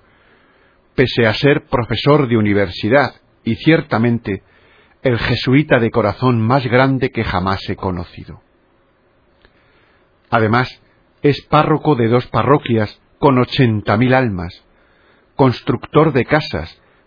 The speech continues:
y padre espiritual de la marginada juventud callampa.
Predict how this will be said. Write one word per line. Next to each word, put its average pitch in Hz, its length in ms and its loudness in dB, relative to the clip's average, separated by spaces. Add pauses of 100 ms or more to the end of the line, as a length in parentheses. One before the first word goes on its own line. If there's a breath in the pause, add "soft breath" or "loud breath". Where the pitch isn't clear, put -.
(160)
y 131 120 2
padre 151 340 4
espiritual 110 760 -2 (260 soft breath)
de 117 180 2
la 107 100 4
marginada 110 680 0
juventud 107 580 -4 (100)
callampa. 92 640 -6